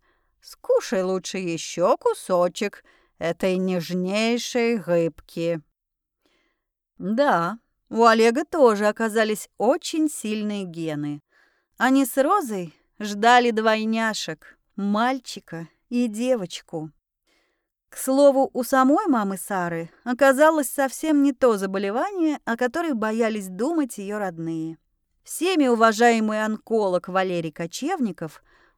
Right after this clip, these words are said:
успокоил Розу и саму маму Сару, уверенно заявив:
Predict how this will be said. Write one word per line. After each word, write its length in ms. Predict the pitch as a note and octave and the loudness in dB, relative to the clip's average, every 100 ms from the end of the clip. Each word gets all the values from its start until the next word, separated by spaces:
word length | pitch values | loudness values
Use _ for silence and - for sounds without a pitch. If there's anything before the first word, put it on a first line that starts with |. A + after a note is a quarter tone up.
| - | -8
успокоил 840 | F#4 - G3+ F3 F#3 C#4 F#4+ C#4 | -6 -2 -2 -2 0 0 2 0
Розу 480 | G3+ D4+ G#4 F4+ E4 - | 0 -2 -2 -6 -10 -10
и 100 | F4 | -8
саму 320 | - D4+ D4 - | -2 0 0 2
маму 300 | D4 D4+ B3 | 2 2 0
Сару, 500 | - B3 G4 F#4+ - | 0 2 4 2 -4
уверенно 720 | A#3 G#3 F3 A#3 E4 B3+ B3 | -4 -2 -2 -2 -2 -2 -4
заявив: 720 | G#3 G3+ F#3+ D3+ D3 C#3+ - | -4 -6 -6 -6 -8 -8 -18